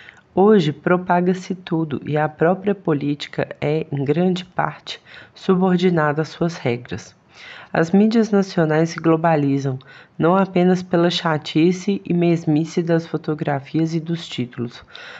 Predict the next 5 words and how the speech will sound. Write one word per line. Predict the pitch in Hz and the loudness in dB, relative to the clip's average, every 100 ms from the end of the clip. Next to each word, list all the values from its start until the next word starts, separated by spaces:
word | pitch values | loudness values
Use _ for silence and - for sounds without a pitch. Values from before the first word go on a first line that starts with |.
| - | -6
mas | 147 151 170 | 0 0 0
pelos | - 180 180 196 | 0 0 0 -2
protagonistas | - 190 185 180 175 165 160 170 175 180 180 | -4 -2 0 0 2 2 4 2 0 -2 0
mais | 165 170 | 0 0
presentes. | - 175 185 143 135 131 - - | -2 0 0 0 -2 -4 -8 -18